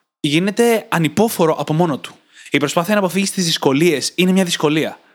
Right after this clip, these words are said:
που ίσως θα ήταν καλύτερα αν απλά αποδεχόσουν κάποιες δυσκολίες και τις βίωνες και τις ζούσες και πέρναγες μέσα από αυτές, όπου όχι μόνο η δυσκολία θα ήταν εν τέλει το ίδιο, αλλά θα είχες βγει και μια καλύτερη εκδοχή του εαυτού σου. Σε αντίστοιχο παράδειγμα, η άρνηση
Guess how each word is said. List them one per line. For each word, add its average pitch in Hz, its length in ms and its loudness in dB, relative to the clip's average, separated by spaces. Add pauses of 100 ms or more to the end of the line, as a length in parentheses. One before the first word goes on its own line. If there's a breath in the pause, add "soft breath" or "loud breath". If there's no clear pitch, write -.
(220 soft breath)
που 156 120 2
ίσως 165 240 0
θα 180 80 0
ήταν 165 140 -2
καλύτερα 156 500 0
αν 147 120 0
απλά 151 300 0
αποδεχόσουν 151 680 0
κάποιες 110 240 -6
δυσκολίες 117 560 -4 (360 loud breath)
και - 120 -2
τις 135 180 -4
βίωνες 147 460 2
και 147 120 -2
τις 135 160 0
ζούσες 160 320 0
και 139 100 -6
πέρναγες 185 440 -2
μέσα 135 200 -4
από 113 80 -2
αυτές, 110 400 -6 (300 loud breath)
όπου 147 220 2
όχι 247 180 0
μόνο 254 340 2
η 160 80 0
δυσκολία 151 340 0
θα 143 60 -6
ήταν 143 160 0
εν 139 100 0
τέλει 131 180 -2
το 131 140 0
ίδιο, 135 480 0 (420 soft breath)
αλλά 160 240 0
θα 160 140 -2
είχες 175 260 -2
βγει 170 140 -8
και 175 140 -2 (240)
μια 160 120 -4
καλύτερη 165 340 0
εκδοχή 147 380 -2 (220 loud breath)
του - 120 2
εαυτού 143 300 2
σου. - 240 -8 (380)
Σε - 180 0
αντίστοιχο 190 300 0
παράδειγμα, 143 600 0 (180 loud breath)
η 151 120 2
άρνηση 160 640 0